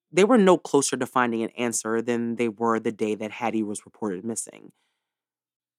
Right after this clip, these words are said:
For several months, there was no new information about Hattie's case. And by that time, there were multiple law enforcement agencies involved, including the Virginia State Police,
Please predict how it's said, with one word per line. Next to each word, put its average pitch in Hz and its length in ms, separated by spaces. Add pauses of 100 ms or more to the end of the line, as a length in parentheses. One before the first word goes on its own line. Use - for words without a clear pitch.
(640)
For - 140
several 262 320
months, 123 460
there 139 160
was 139 180
no 143 380
new 147 180
information 117 920
about 123 360
Hattie's 117 320
case. - 560 (1200)
And 151 80
by 156 140
that 208 240
time, 131 580
there 139 160
were 143 160
multiple 143 640
law 123 200
enforcement 110 520
agencies 110 520
involved, 104 680
including 165 640
the 120 60
Virginia 107 420
State - 260
Police, - 520